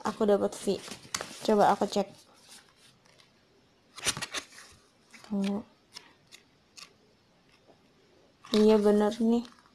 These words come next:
Kemejanya si V. Dasar si V. Aku nggak dapat Redmond. Oke, fix. Aku nggak dapat Redmond. Oke, aku nggak dapat Redmond. Ya udah, nggak apa-apa. Dapat V,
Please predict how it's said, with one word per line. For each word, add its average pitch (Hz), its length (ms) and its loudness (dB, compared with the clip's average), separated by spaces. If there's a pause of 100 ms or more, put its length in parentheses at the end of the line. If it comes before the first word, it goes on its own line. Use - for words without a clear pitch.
(460)
Kemejanya 202 500 4
si 202 140 -6
V. 208 320 -4 (720)
Dasar 208 460 -4
si - 180 -6
V. 208 320 -4 (680)
Aku 202 160 -4
nggak 208 280 6
dapat 208 200 4
Redmond. 208 640 4
Oke, 208 320 0
fix. 214 480 -4
Aku 220 160 -4
nggak 202 240 6
dapat 202 160 2
Redmond. 202 480 4 (720)
Oke, 247 480 8 (160)
aku 214 160 0
nggak 233 240 6
dapat 220 160 4
Redmond. 220 520 2 (120)
Ya 214 160 -2
udah, 214 240 4
nggak 214 160 -2
apa-apa. - 280 -2 (1160)
Dapat 196 320 2
V, - 120 -12